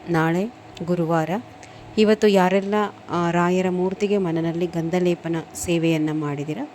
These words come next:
ಅವರು ನಾಳೆ ಬೆಳಗ್ಗೆ, ಆ, ಮತ್ತೆ ತಲೆಗೆ ಸ್ನಾನ ಮಾಡ್ಕೋಬೇಕು. ಗುರುವಾರ ಹೂಗಳನ್ನೆಲ್ಲ ತೆಗ್ದಾದ್ಮೇಲೆ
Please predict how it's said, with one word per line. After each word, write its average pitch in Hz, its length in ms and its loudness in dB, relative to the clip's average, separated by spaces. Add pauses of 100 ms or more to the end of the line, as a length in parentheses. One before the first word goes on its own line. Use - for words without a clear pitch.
(500)
ಅವರು 220 340 4
ನಾಳೆ 175 560 0 (200)
ಬೆಳಗ್ಗೆ, 156 460 -2 (680)
ಆ, 147 40 -6
ಮತ್ತೆ 175 400 -2
ತಲೆಗೆ 175 360 2
ಸ್ನಾನ 160 340 -6
ಮಾಡ್ಕೋಬೇಕು. 160 680 -6 (220)
ಗುರುವಾರ 160 440 0 (720)
ಹೂಗಳನ್ನೆಲ್ಲ 202 720 2
ತೆಗ್ದಾದ್ಮೇಲೆ 156 1000 -4